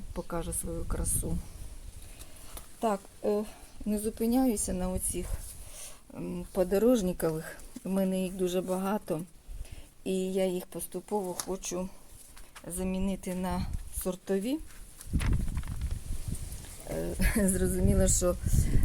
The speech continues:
е, виручають вони зараз, вони закривають місця, е, голі. Широка,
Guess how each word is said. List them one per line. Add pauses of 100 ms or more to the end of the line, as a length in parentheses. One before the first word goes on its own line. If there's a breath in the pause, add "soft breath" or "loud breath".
(100)
е, (240)
виручають
вони
зараз,
вони
закривають
місця, (560 loud breath)
е, (380)
голі. (1300 loud breath)
Широка,